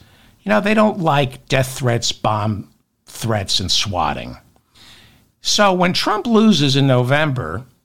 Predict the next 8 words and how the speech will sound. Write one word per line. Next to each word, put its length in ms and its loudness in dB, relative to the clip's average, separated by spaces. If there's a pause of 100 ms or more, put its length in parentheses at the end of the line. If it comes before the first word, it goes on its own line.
(100)
the 80 -8
G 300 0
O 140 2
P, 280 -2
just 300 -2
given 300 0
his 320 -2
age, 640 -4